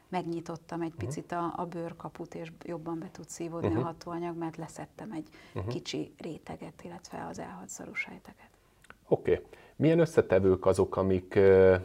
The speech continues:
Speaker 2: egy nappali krémbe benne legyenek, vagy, ö, vagy mondjuk így,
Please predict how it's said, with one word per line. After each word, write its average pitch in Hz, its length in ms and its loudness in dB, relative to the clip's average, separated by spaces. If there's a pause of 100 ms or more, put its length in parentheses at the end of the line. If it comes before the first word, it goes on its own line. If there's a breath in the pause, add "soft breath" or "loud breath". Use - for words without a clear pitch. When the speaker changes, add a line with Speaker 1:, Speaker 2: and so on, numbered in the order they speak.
(140)
Speaker 2:
egy 95 140 0
nappali 98 460 4
krémbe 95 420 4
benne 98 400 6
legyenek, 92 580 4 (320 loud breath)
vagy, 95 420 6
ö, 98 320 10 (100)
vagy 101 380 2
mondjuk 98 360 0
így, 98 260 2